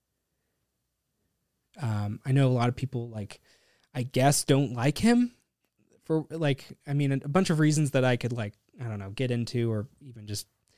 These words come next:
but I don't, I don't see it. I don't get it. When I listen to Jordan Peterson, I get it. I'm like,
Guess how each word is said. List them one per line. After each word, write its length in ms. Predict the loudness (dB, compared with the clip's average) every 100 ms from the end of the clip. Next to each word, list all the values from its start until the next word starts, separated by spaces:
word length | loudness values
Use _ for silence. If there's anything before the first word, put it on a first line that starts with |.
| _ _ -6
but 160 | -4 4
I 120 | 6
don't, 380 | 8 6 0 -6 2
I 140 | 4
don't 220 | 6 4
see 240 | 0 0 2
it. 60 |
I 140 | 4 4
don't 240 | 4 0
get 180 | -2 -2
it. 140 | -4
When 160 | -2 4
I 160 | 6 6
listen 240 | 6 4
to 80 | 6
Jordan 240 | 6 6
Peterson, 840 | 4 4 4 4 4 4 0 -6 -16 _ _ _
I 720 | 2 6 6 6 4 4 2 2
get 240 | 2 0
it. 140 | -2 -8
I'm 160 | -2 0
like, 220 | 0